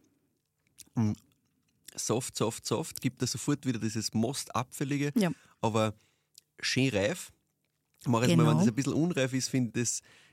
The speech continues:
Speaker 1: ein bisschen abtörnend dann am Gaumen, weil diese Saftigkeit dann fast ein bisschen grün wird.
Speaker 2: Hm.
Speaker 1: Das gar nicht.
Speaker 2: Soll man das nicht? Nein.
Speaker 1: Also das ist wirklich purer Soft, finde ich. Sehr
Speaker 2: Ja.
Speaker 1: schön.
Speaker 2: Also es hat absolut nichts Unreifes. Da
Speaker 1: Mhm.
Speaker 2: merkt man schon, das
Speaker 1: Nein.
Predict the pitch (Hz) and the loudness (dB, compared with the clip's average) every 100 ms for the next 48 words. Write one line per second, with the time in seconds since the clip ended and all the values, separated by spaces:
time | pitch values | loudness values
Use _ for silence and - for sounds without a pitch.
0 | - 107 131 135 120 - - 117 120 120 | -10 -4 -2 2 0 0 -2 0 0 0
1 | 110 113 104 104 123 107 104 107 - 104 | 0 0 0 0 0 -2 -4 -4 -2 -2
2 | - 123 120 104 107 - 107 - 101 113 | -4 -8 -6 -4 -4 -4 -6 -8 -6 -6
3 | 107 - 123 139 135 185 - 214 202 - | -4 -2 0 0 -2 -4 -2 0 0 -2
4 | _ - 110 - 101 107 180 - - 180 | _ -2 -2 0 0 0 -4 -6 0 2
5 | 175 - 175 165 - 175 - - 110 98 | 2 0 -2 -2 -2 -4 -4 -4 -2 0
6 | 113 127 123 - _ _ - 160 151 101 | -2 -2 -4 -8 _ _ -2 0 2 0
7 | 190 95 - - 104 107 180 _ _ _ | 0 -2 -4 -4 -2 -2 -4 _ _ _
8 | _ _ - - 190 117 - 95 160 196 | _ _ -4 2 4 4 -2 -2 0 0
9 | 202 190 147 180 196 180 175 165 - 165 | 0 0 0 0 -2 -2 0 -2 0 -2
10 | 165 160 - - - 175 170 165 170 165 | -2 -2 0 -2 0 2 2 2 0 0
11 | 160 151 95 87 - | 0 2 2 2 -2